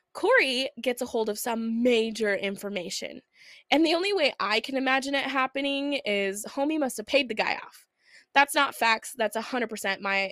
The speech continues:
uh, assumption, F Y I. But I imagine some, like, Alice and Betty from Riverdale meet up with the medical examiner.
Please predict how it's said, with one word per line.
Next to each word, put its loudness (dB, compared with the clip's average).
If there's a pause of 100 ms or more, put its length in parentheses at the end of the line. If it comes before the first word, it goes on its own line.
(140)
uh, -2
assumption, -4
F -4
Y 0
I. 0 (400)
But 4
I 4
imagine -2
some, -6
like, -4
Alice -2
and -6
Betty -2
from -10
Riverdale -2
meet -6
up -8
with -10
the -4
medical -4
examiner. -12